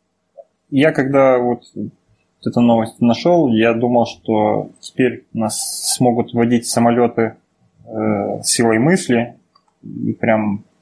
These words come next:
прорыв какой-то был совершен. Но потом, почитав новость саму, понял, что ничего такого не было сделано прорывного.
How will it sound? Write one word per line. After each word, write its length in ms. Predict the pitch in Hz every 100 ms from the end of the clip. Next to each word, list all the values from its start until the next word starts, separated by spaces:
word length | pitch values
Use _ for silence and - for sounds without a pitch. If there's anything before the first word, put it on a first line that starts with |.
| _ -
прорыв 340 | 117 127 175
какой-то 320 | 147 147 139
был 160 | 131 131
совершен. 540 | 131 131 123 131 120 117 - - _
Но 120 | 135 120
потом, 200 | 160 139
почитав 540 | 135 - 139 135 - -
новость 320 | 123 143 135
саму, 420 | - 120 113 110 110
понял, 340 | - 127 110
что 500 | - - 107 98 - _ _ _ _ _ _ -
ничего 260 | 120 131
такого 520 | 123 123 120 113 113 - _
не 180 | 120 120
было 220 | 113 110
сделано 720 | 104 113 156 151 120 110 104 - - - -
прорывного. 720 | 117 113 113 107 107 107